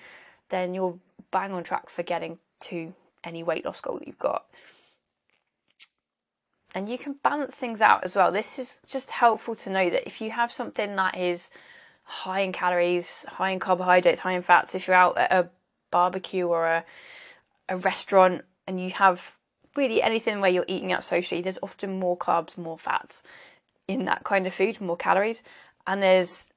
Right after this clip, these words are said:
less protein, or at least less kind of lean quality protein, and less vegetables and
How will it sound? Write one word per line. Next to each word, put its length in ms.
less 540
protein, 540
or 40
at 60
least 180
less 260
kind 200
of 100
lean 440
quality 440
protein, 500
and 200
less 540
vegetables 1040
and 300